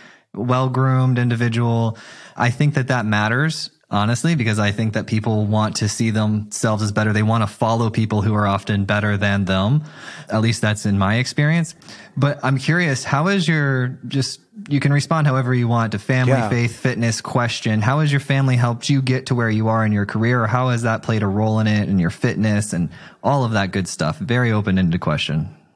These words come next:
Speaker 2: I'll start with the fitness piece first. I love going to bed early. I often tell people that I go to bed when most toddlers go to bed.
Speaker 1: <laughs>
Speaker 2: Um, and,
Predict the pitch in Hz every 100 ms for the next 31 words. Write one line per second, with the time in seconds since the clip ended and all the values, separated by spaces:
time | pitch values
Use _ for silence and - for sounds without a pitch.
0 | _ _ _ 82 85 - 101 - 87 82
1 | - 73 95 80 - 80 - - 73 76
2 | 95 - - _ _ _ _ - 85 82
3 | 85 90 87 80 76 76 80 82 90 82
4 | 78 76 76 80 78 80 80 _ - 80
5 | - 80 87 76 76 71 71 71 - 80
6 | 71 76 73 76 73 73 - - 73 78
7 | 80 78 92 90 98 95 117 _ - 104
8 | - - - - 87 82 78 76 73 73
9 | - 78 76 78